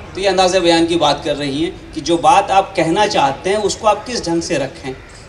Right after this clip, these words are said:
कि वो सुनी भी जाए और उसका असर भी हो। आपने बहुत मशहूर गज़लें सुनी होंगी, फिर छिड़ी रात, बात फूलों की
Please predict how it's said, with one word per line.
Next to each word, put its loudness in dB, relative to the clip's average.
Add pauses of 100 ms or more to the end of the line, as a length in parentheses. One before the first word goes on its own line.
कि 2
वो 2
सुनी 4
भी -4
जाए 4 (120)
और 0
उसका 0
असर 0
भी -8
हो। -10 (1000)
आपने 2 (380)
बहुत 0
मशहूर -2
गज़लें 0
सुनी -4
होंगी, 2
फिर -4
छिड़ी 0
रात, -2
बात -2
फूलों -6
की -10